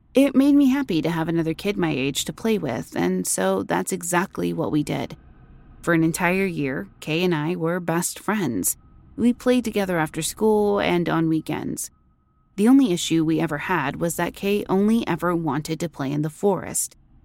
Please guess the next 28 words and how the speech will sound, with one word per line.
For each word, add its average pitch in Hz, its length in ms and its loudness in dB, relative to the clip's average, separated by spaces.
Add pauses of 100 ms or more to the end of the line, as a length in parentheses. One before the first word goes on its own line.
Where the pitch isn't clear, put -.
She - 240 -2
never 170 440 0
wanted 147 340 -2
to 156 40 -4
go 147 340 -2
anywhere 147 540 0
else. - 540 -6 (600)
But 233 120 2
since 302 300 4
I 233 120 2
was 214 220 2
just 196 320 -2
happy 170 340 -2
to 165 60 -2
have 151 180 -4
a 151 60 -6
friend, 220 500 0
I 185 260 0
didn't 208 240 0
question 208 420 -4
it. - 240 -10 (480)
Besides, - 560 -2 (180)
I 254 120 2
liked 269 340 0
playing 147 260 0
in 151 80 2
the 151 80 -4
forest. 143 640 -4